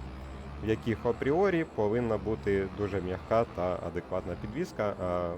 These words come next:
по факту вона є дерев'яною. Даний причіп також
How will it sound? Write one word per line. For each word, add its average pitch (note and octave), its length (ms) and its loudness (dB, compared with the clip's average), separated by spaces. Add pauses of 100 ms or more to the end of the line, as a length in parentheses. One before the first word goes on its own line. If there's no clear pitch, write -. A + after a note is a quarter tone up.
(720)
по F#2+ 100 0
факту A#2 400 -2
вона F#2 260 0
є F2 340 0
дерев'яною. E2+ 680 -2 (760)
Даний C#3 280 6
причіп - 420 -2
також F#2+ 460 0